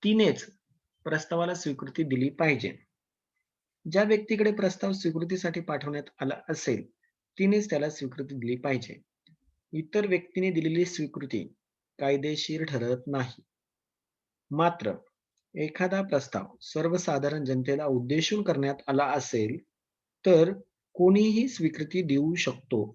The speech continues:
व ते योग्यही ठरते. चौथी अट आहे, प्रस्तावकर्त्याने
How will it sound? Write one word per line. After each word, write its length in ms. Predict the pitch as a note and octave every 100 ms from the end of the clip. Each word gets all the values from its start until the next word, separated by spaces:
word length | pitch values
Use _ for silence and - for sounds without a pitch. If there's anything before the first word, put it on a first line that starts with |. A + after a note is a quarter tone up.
| _ _ _
व 240 | C#3+ D3 F3 A3 _ _ _ _
ते 140 | E3
योग्यही 480 | E3+ C#3 B2+ D3 E3+
ठरते. 380 | F#3 C3+ - - - _ _ _ _ _ _ _ _ _ _ _ _
चौथी 320 | - F3 F3+ G#3+
अट 200 | G3 G3
आहे, 280 | E3+ C#3 C3+ G3 - _ _ _ _ -
प्रस्तावकर्त्याने 840 | F#3 F#3 G#3 G3+ D#3+ C#3 D3 D3